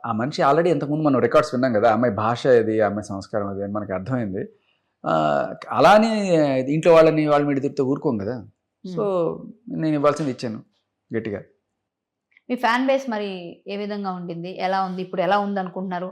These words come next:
Speaker 2: మీకు బాగా ఫ్యాన్ ఫాలోయింగ్ వచ్చింది కదా, but
Speaker 1: దాన్ని ఏమంటారంటే రవి-, రవితేజకి వచ్చినట్టుగా కొంచెం లేట్గా వచ్చింది,
Speaker 2: <laughs>
Speaker 1: లేట్గా వచ్చిన లేటెస్ట్గా వచ్చింది.
Speaker 2: లేటెస్ట్గా వచ్చింది.
Speaker 1: యా, so
Speaker 2: Bigg Boss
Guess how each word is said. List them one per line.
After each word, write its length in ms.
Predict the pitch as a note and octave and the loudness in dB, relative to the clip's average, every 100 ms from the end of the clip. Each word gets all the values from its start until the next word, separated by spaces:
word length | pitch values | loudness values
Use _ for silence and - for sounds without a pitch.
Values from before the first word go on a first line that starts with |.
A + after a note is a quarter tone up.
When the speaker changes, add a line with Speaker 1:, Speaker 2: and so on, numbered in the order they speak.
| G3 | -8
Speaker 2:
మీకు 220 | G3+ F#3+ | -8 -4
బాగా 220 | E3+ A3+ | -2 -2
ఫ్యాన్ 320 | B3+ B3 A3 | -2 -2 -4
ఫాలోయింగ్ 340 | G#3+ A3+ G#3+ F#3 | -4 -4 -4 -10
వచ్చింది 280 | F3+ F#3+ E3+ | -12 -14 -12
కదా, 140 | F3 - _ _ C3 | -14 -16 _ _ -8
but 260 | C3 - A#3+ G3 - _ _ _ _ _ _ B2+ | -4 -2 -2 -2 -10 _ _ _ _ _ _ 0
Speaker 1:
దాన్ని 200 | C3 C3 | 2 4
ఏమంటారంటే 400 | C#3 C3 A#2 A#2 | 4 4 4 4
రవి-, 340 | B2 C#3 B2+ | 4 4 6
రవితేజకి 1040 | C3 D3+ F3 D#3+ D#3+ D3+ D3+ C3 B2 G#2+ - - - - | 6 8 8 8 8 6 4 4 4 0 -8 -20 -6 0
వచ్చినట్టుగా 460 | C3 D3 C3+ C3+ | 2 2 4 4
కొంచెం 260 | C3 B2 B2 | 4 2 4
లేట్గా 340 | A#2+ C#3 D3+ | 6 8 8
వచ్చింది, 420 | C3+ - A2 B2 - A#3 A3 | 8 6 2 2 -2 -10 -12
Speaker 2:
<laughs> 220 | - - | -8 4
Speaker 1:
లేట్గా 320 | D3 D#3 D3+ | 6 8 8
వచ్చిన 220 | C#3 C#3 | 8 6
లేటెస్ట్గా 440 | C3 C3 C#3 D3 C3 | 6 6 2 6 6
వచ్చింది. 260 | - D#3 | 6 4
Speaker 2:
లేటెస్ట్గా 260 | C#3 B2+ B2 | 6 6 2
వచ్చింది. 340 | - - C3+ | -4 -6 2
Speaker 1:
యా, 300 | B2 A2+ A2 | 4 4 0
so 240 | A#2 D#3 C#3 | 0 2 4
Speaker 2:
Bigg 180 | B2+ | 4
Boss 200 | A#2 E4+ | 4 2